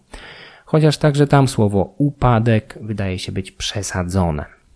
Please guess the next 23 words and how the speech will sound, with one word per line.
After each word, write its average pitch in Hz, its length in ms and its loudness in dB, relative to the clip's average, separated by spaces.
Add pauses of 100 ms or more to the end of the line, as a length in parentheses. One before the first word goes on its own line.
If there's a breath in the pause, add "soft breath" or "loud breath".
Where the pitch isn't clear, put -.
(3250 soft breath)
W 135 160 -4
efekcie 220 480 4
zmian 151 300 6
klimatycznych 117 800 0
na 127 160 0
północy 113 680 0 (100)
zbiory 165 440 0
uzyskiwane 120 580 0
z - 60 -6
pól 120 200 0
zmniejszały 107 540 0
się 107 120 -4
z - 40 -8
pokolenia 87 460 -6
na 90 100 -10
pokolenie. 101 580 -2 (400)
Szczególnie 185 540 2
ciepłolubne 135 800 2
uprawy 107 540 0
odchodziły 85 540 -4
w 85 60 -6
niepamięć. 92 800 -2 (760 soft breath)
Podczas 113 440 -2